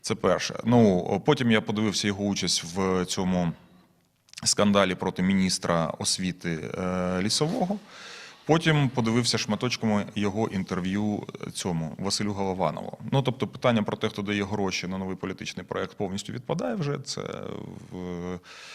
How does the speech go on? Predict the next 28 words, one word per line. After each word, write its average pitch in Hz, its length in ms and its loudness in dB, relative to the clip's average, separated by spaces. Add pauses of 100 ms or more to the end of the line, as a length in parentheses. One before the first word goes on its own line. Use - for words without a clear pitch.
(280)
е, 107 120 0
сумнівів 98 460 0
у 107 60 -2
мене 104 180 2
немає. 156 380 4
Почекаємо, 98 640 2
коли 92 220 -2
це 101 140 -4
озвучать 95 420 -6
вже 95 160 -4
офіційно. 127 540 0
Але 160 180 4
я 156 80 2
зрозумів 123 400 0
одну 101 240 0
дуже, 95 280 -2
м, 90 60 -4 (360)
знаєте, 92 320 -4
таку 90 260 -8
важливу, 95 420 -2
як 85 180 -6
на 87 60 -6
мене, 92 260 -6
річ. 147 320 -8 (400)
І 92 60 -4
це 113 180 2
прям 104 300 2
теза, 117 720 0